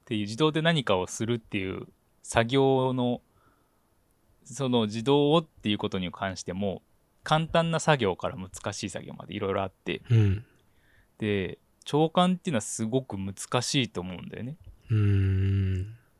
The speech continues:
Speaker 1: なぜなら、入っていくでしょ、お腹の中に。
Speaker 2: うんうん。
Speaker 1: で、お腹の中の臓-、臓器、その、いろんな臓器ってさ、
Speaker 2: うん。
Speaker 1: 常に動くよね。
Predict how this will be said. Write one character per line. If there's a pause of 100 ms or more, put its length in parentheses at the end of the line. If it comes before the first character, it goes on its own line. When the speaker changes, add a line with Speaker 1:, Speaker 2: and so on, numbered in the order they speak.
(200)
Speaker 1:
な
ぜ
な
ら、 (960)
入
っ (200)
て
い
く
で
し
ょ、
お
腹
の
中
に。
Speaker 2:
う
ん
う
ん。 (1300)
Speaker 1:
で、
お
腹
の
中
の (1080)
臓-、
臓 (160)
器、
そ
の、 (220)
い
ろ
ん
な
臓
器
っ
て
さ、 (220)
Speaker 2:
う
ん。 (480)
Speaker 1:
常
に
動
く
よ
ね。